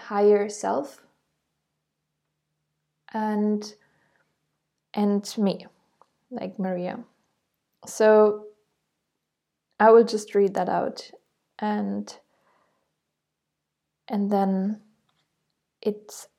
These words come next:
first of all, it is, like, quite some, yeah, there are quite some personal information in it, because it, it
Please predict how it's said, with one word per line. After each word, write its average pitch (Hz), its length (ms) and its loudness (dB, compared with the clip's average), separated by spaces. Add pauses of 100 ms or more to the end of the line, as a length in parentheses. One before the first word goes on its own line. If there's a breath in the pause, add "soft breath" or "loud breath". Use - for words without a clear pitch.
(300)
first 220 380 0
of 202 160 0
all, 175 500 2 (640)
it 202 180 4
is, 185 640 0 (960)
like, - 420 -10 (640)
quite 196 380 -2
some, 185 420 -6 (640 soft breath)
yeah, 233 140 10
there 208 240 8
are 208 40 6
quite 214 260 6
some 208 140 0
personal 208 480 2
information 190 640 -2
in 196 140 -2
it, 202 180 -2 (300)
because 196 340 -4
it, 180 300 -6 (1400)
it - 420 -4